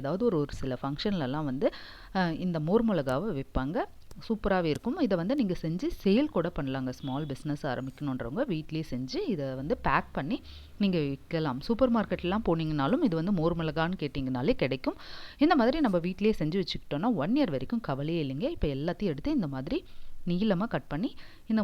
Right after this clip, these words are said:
மோர்ல ஆட் பண்ணிக்கலாம். மோர்ல ஆட் பண்ணி இது என்ன பண்ணணும் அப்படின்னு பார்த்தீங்கன்னா மூடி போட்டு வச்சிடலாங்க. அடுத்த நாள் பார்த்தீங்கன்னா இந்த மாதிரி சக் பண்ணியிருக்கோம் கொஞ்சம் கொஞ்சமா. இதை வந்து மோர்ல கலந்து கலந்து விடணும். வெயில்ல தான் இதை காய வைக்கணும். So, அடுத்த நாள் பார்த்தீங்கன்னா எப்படி நம்ம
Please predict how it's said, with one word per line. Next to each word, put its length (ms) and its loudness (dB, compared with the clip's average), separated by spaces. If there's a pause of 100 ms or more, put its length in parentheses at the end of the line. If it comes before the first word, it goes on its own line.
மோர்ல 380 0
ஆட் 160 -8
பண்ணிக்கலாம். 380 -4 (100)
மோர்ல 320 4
ஆட் 140 -4
பண்ணி 180 0
இது 140 -2
என்ன 160 -2
பண்ணணும் 260 -2
அப்படின்னு 320 -4
பார்த்தீங்கன்னா 400 -4 (920)
மூடி 260 6
போட்டு 220 -4
வச்சிடலாங்க. 560 -4 (540)
அடுத்த 280 6
நாள் 200 2
பார்த்தீங்கன்னா 360 0
இந்த 140 0
மாதிரி 240 0
சக் 240 -4
பண்ணியிருக்கோம் 440 -4
கொஞ்சம் 240 -8
கொஞ்சமா. 300 -2 (100)
இதை 140 -2
வந்து 220 0
மோர்ல 240 2 (100)
கலந்து 320 0
கலந்து 280 -2
விடணும். 340 -2 (180)
வெயில்ல 420 2
தான் 120 0
இதை 80 0 (100)
காய 160 -4 (100)
வைக்கணும். 300 -6 (100)
So, 60 -6 (160)
அடுத்த 280 0
நாள் 160 -2
பார்த்தீங்கன்னா 420 -2
எப்படி 260 -4
நம்ம 160 -2